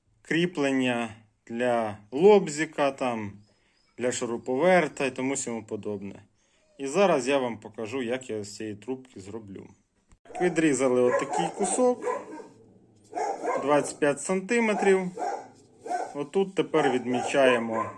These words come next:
де нам треба зробити отвір на сорок. Значить,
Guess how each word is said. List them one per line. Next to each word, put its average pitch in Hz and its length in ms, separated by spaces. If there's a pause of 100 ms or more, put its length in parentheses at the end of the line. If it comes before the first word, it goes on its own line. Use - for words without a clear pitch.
(480)
де 160 140
нам 143 180
треба 123 380
зробити 131 480
отвір 151 580 (960)
на 127 180
сорок. 113 540 (1000)
Значить, - 580